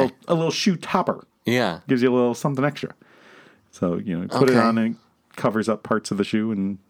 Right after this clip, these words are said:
Speaker 1: whatever. Yeah.
Speaker 2: That's thirty-six dollars. I don't think so.
Speaker 1: No. Pass.
Speaker 2: Can we get back to scary things?
Speaker 1: Sure. Uh, well, no. There we go.
Speaker 2: Oh, okay. So the sexy minion obviously is dumb.
Speaker 1: Yeah.
Speaker 2: Now, Sexy Chucky, I don't know if you've ever seen Bride of Chucky.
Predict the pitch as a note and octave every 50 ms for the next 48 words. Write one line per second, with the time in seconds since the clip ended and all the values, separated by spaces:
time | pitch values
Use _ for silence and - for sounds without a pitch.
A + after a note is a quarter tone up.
0 | _ _ _ _ _ _ _ _ - B2 A#2 A2 G2+ - - A2+ - D#3 D#3 -
1 | D3+ - - - C3+ C#3+ E3 D#3 C#3+ - A2 - - - F2 G#2+ G#2+ G#2 F2 D#2+
2 | - - - C3 C3+ G#2+ - - - F2 - - - - E2 D#2+ D#2+ D#2 _ -
3 | - D#2 D2 - - - - - - - - - - F3+ - C3 - - C3 C#3
4 | C3+ C3 B2 B2 A#2+ A#2+ - - - - G#2+ G2+ G2+ G2+ - - G2+ G2 G2 G#2
5 | - - - - - - - - - - - - - - - - - - - B2
6 | B2+ - - _ - A#2 G#2+ G2+ - G2+ F2+ D#2 D2 - - _ _ _ _ -
7 | F2+ D#2 D2+ D#2+ - - _ - A2+ F#3 - _ _ _ _ - F3 F3 - -
8 | _ - - G#2 - G2+ - - - - A#2+ G#2+ G2+ F2 - F#2+ - B2 G#2+ -
9 | - G2 F#2 F2+ F2 D2+ D#2+ F2 E2+ D#2 - - G1+ - - - - - - _
10 | - - D#2 - - _ - - - - - _ _ _ _ _ _ _ _ _
11 | _ - G#2+ G#2 - - D3+ C3 - - G2 - - A3 A3+ G#3+ - C3 A#2+ -
12 | B2 C3+ C3 B2 A2+ - - A2+ G#2 G#2 F#2+ F#2+ - - G2+ F2+ E2 F2+ G#2 A2+
13 | D#3 F3 C#3 - - - F2+ D#2 - - D2+ D2 D#2+